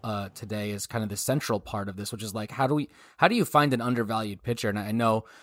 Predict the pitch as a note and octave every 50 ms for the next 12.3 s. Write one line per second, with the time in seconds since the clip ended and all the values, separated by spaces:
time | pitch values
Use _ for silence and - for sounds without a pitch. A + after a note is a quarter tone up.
0 | - - A2 B2 A#2+ B2+ A#2+ A2 - - A#2 A2 A2 A2 G#2+ G2 - - C3 A#2+
1 | A#2+ A#2 - - A2 A#2 C#3 C#3+ C3 C3+ C3 A#2 A2 - B2 A#2 G#2+ - - B2
2 | A#2+ B2 B2+ B2 A2+ G2+ G#2+ G2+ - A2+ A2 - A2+ G#2 A2 G#2 G#2 - A2 A2+
3 | B2 C3+ - - - - - - _ _ - A2+ A#2 A2+ A2 G#2+ G#2 A2+ A2 A2
4 | G#2+ - - A#2+ A2+ A2 A2 G#2+ - G#2+ F2+ G#2+ G#2+ A2 A2+ - - G#2+ G2+ G2
5 | F#2+ - - G2+ F#2 G#2 A2+ A2 G2+ G2+ G2 G2 A2 A#2+ A2+ G#2+ B2+ C3+ C#3 C#3
6 | - _ _ - - _ _ - A2 A2 G#2+ G#2+ G2+ A#2 - B2 B2 B2 - -
7 | _ - C#3+ D#3+ D#3+ E3+ D3 D#3 C3 C3 C3+ C#3 C3+ B2 A#2 A2 G2+ G2+ A2+ G#2+
8 | G2+ - - A#2 A#2 B2 D3+ G3 E3+ C3 C#3+ D#3 D3 C3+ B2 A#2 A2 G#2 - -
9 | A2+ G#2 G#2 G2+ G#2 A2 G#2+ A2+ A#2 A2+ A2 G#2+ G2+ - - A#2 C3 C3+ C#3 C#3
10 | - - C3+ B2+ B2 A#2+ A#2 A#2 A2+ A2+ B2+ C3+ D3+ D3 C3+ C#3+ A#2 C3 - -
11 | B2+ B2 B2 A#2+ A#2+ A2+ A#2 A2+ G#2 A2+ A2+ A2+ - - A#2 A2+ A2+ A2+ - A2+
12 | A2 G#2+ G#2 G2+ G2 -